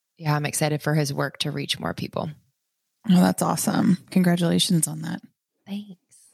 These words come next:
Speaker 2: Isn't that crazy? You guys have been going for so long, and now you're, like, however many years in, one of your favorite episodes is, has finally, like,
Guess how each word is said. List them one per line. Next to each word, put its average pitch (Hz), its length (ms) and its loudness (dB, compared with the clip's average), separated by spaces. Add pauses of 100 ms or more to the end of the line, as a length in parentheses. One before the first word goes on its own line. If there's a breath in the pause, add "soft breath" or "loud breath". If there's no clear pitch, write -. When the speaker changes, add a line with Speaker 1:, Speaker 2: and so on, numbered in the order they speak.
(240 loud breath)
Speaker 2:
Isn't 302 160 4
that 427 140 0
crazy? 208 320 2
You 226 120 4
guys 220 160 4
have 233 60 -4
been 240 160 4
going 180 200 4
for 185 120 -2
so 175 180 2
long, 160 300 2
and 170 120 2
now - 180 2
you're, 85 180 4
like, - 280 -4 (640)
however 175 300 0
many 165 260 2
years 156 240 2
in, 156 340 2 (640)
one 170 240 4
of 165 80 2
your 160 120 0
favorite 160 320 0
episodes 165 460 0
is, 165 100 -2
has 160 240 0
finally, 151 420 2
like, - 280 0